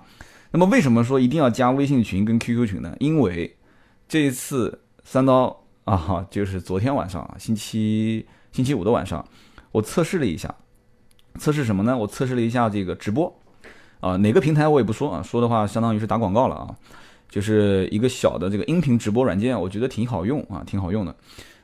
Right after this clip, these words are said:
那么我觉得挺有意思的，而且大家在那个里面跟我互动啊，我说一些话题，你们去回复，然后现场问问题，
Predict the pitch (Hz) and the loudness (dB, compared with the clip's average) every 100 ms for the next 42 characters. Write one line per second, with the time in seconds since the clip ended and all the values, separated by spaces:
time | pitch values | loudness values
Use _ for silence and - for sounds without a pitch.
0 | - 147 143 113 127 165 - 160 196 196 | -2 2 4 4 4 2 2 4 6 6
1 | 180 - - 110 135 98 131 135 139 139 | 2 -2 -4 -2 0 2 4 6 4 4
2 | 127 104 90 104 139 101 147 170 170 - | 4 2 0 0 0 0 0 -2 -2 -8
3 | - - 80 98 - 113 117 117 104 - | -14 -10 -8 -6 -2 0 0 0 -2 0
4 | 104 95 82 69 - 98 - 92 - 117 | 0 0 -2 -6 -8 -10 -6 -8 -4 -4
5 | 98 90 90 - 117 87 98 113 104 - | -2 -4 -4 -2 -4 -2 -2 -2 -2 -4